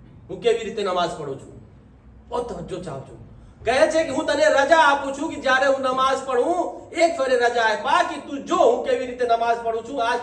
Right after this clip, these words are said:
તને રજા છે, મારી હકીકત તું જો. તો શાગિર્દ કહે છે, જ્યારે હું જોયો સૈયદ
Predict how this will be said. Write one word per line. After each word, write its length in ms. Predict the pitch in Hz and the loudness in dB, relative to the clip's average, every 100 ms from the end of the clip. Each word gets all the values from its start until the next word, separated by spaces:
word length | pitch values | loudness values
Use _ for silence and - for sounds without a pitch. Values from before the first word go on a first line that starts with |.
| - - - | -8 -16 -6
તને 200 | 226 254 | -2 0
રજા 340 | 208 190 196 - | -2 -4 -6 -8
છે, 140 | 143 - - - - _ 165 | -14 -18 -20 -20 -20 _ -10
મારી 180 | 185 | -8
હકીકત 420 | 170 175 208 214 - | -6 -8 -8 -10 -8
તું 100 | 175 | -8
જો. 160 | 160 160 - - - - - - - | -8 -8 -10 -18 -20 -20 -20 -20 -6
તો 100 | 240 277 | 0 0
શાગિર્દ 640 | - 269 269 277 302 - | 2 2 2 0 -6 -4
કહે 240 | 269 277 | 0 0
છે, 220 | 285 277 - | 2 0 2
જ્યારે 400 | 226 247 269 277 | 2 4 4 4
હું 320 | 247 254 160 | 2 0 -4
જોયો 580 | 214 220 214 220 277 320 339 - - - - - _ _ - - - - - - _ - - - | 0 2 2 2 4 4 4 0 -12 -20 -20 -20 _ _ -20 -20 -20 -20 -20 -20 _ -20 -20 -4
સૈયદ 380 | 226 240 254 262 | 0 2 2 0